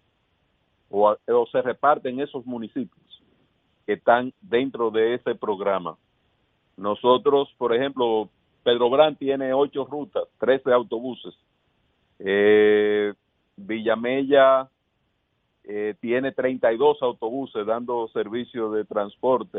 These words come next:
Guerra tiene nueve. En fin, Boca Chica,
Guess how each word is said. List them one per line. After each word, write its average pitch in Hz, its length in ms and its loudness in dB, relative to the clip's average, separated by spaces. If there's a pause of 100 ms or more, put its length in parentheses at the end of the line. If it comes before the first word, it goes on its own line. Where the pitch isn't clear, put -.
(140)
Guerra 120 420 0
tiene 113 340 -8
nueve. 110 480 -8 (560)
En 98 120 -10
fin, 120 280 -4 (440)
Boca 110 360 4
Chica, 123 640 2